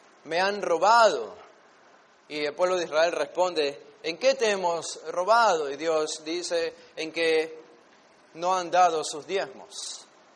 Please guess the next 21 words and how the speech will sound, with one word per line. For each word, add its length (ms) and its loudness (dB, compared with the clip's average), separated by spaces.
han 180 -2
dejado 480 -4
de 80 -8
dar 240 0
sus 260 -12
diezmos". 760 -10
Y 120 2
eso 220 4
era 160 6
literalmente 680 2
robarle 440 4
a 60 -2
Dios 400 6
en 80 -6
el 100 -6
Antiguo 320 0
Testamento. 640 -2
¿Por 160 -2
qué? 220 0
Porque 800 0
él, 260 -2